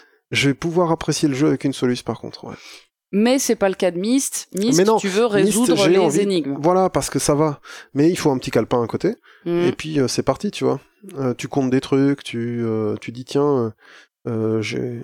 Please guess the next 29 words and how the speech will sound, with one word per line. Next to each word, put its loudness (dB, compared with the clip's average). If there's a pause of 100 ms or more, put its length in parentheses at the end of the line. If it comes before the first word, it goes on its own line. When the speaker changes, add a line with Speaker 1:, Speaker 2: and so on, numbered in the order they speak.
(120)
Speaker 1:
on -8
dirait 0
qu'il -12
faut, 2
euh, 2
appuyer -4
sur -4
ces -4
boutons, -2
ok, 0
j'en -2
suis -10
au -4
cinquième, 0
euh, 2
j'en -2
ai 0
vu -4
un, 2
euh, 2
là-bas 2
qui -8
est 0
inaccessible -4
pour -2
l'instant, -2
je -4
le 2
note. -4